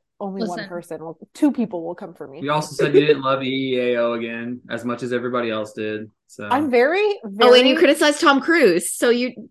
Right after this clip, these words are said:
Speaker 3: Oh,
Speaker 4: you filled out
Speaker 1: Okay,
Speaker 4: your bingo
Speaker 1: I will
Speaker 4: card.
Speaker 1: say, I will
Speaker 3: Oh,
Speaker 1: say
Speaker 3: man. Movie
Speaker 1: no.
Speaker 3: Twitter's coming after her now. Movie
Speaker 1: Yeah.
Speaker 3: Twitter's coming.
Speaker 1: I did criticize movie Twitter at the beginning. Um, no, I will s-,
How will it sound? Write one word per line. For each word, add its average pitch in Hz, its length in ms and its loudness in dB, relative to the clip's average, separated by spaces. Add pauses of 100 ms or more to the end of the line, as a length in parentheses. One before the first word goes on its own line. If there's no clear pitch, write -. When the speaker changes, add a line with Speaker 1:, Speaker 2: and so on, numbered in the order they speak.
Speaker 3:
Oh, 277 400 2
Speaker 4:
you 233 80 -4
filled 269 160 6
out 240 80 6
Speaker 1:
Okay, 330 80 4
Speaker 4:
your 269 100 4
bingo 269 240 6
Speaker 1:
I 214 40 8
will 277 260 4
Speaker 4:
card. 208 180 4
Speaker 1:
say, 220 320 0 (100)
I 262 160 2
will 262 120 6 (180)
Speaker 3:
Oh, - 60 -8
Speaker 1:
say 254 220 0
Speaker 3:
man. 233 320 -2 (120)
Movie 277 400 4
Speaker 1:
no. 285 100 -2
Speaker 3:
Twitter's 202 320 4
coming 185 280 2
after 160 280 -2
her 156 200 0
now. 156 260 0
Movie 202 300 2
Speaker 1:
Yeah. 208 260 4
Speaker 3:
Twitter's 208 260 -6
coming. 127 220 -8
Speaker 1:
I 240 160 6
did 233 260 0
criticize 220 520 -6
movie 165 260 -14
Twitter 151 240 -12
at 175 100 -12
the 170 60 -18
beginning. 160 420 -14 (140)
Um, 214 420 -2 (220)
no, 233 200 -2
I 214 120 2
will 233 220 -2
s-, 254 80 -14